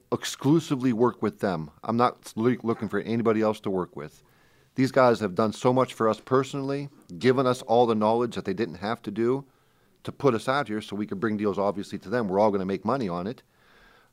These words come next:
But, uh, so the process is, if you do have a hundred thousand dollars to start up, then I collect information,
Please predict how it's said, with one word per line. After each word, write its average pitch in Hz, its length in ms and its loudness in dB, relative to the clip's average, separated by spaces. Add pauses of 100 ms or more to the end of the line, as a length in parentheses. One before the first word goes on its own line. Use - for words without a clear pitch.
But, 117 200 2
uh, 113 300 4 (640)
so 143 160 2
the 131 80 2
process 156 500 2
is, 101 320 -2 (680)
if 170 240 0
you 151 80 -2
do 156 200 0
have 156 200 2
a 151 60 -2
hundred 147 240 -2
thousand 147 380 -2
dollars 127 480 -2
to 107 60 -14
start 120 340 0
up, 92 260 -2 (680)
then 104 500 -2 (360)
I 120 100 2
collect 131 340 0
information, 117 600 -6